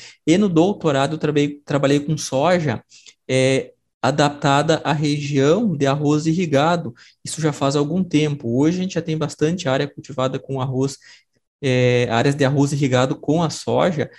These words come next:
e eu avaliei característica morfofisiológica da soja que indicavam essa adaptação de,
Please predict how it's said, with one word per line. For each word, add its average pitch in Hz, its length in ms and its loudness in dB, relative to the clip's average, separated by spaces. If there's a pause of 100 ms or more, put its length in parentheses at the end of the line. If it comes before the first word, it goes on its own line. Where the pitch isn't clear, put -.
(200)
e 135 60 2
eu 151 120 6
avaliei 156 400 2
característica 143 580 -4
morfofisiológica 143 1400 0
da 120 100 -2
soja 131 400 -2
que 135 160 -6
indicavam 139 500 0
essa 135 200 -2
adaptação 131 680 -2
de, 127 280 -2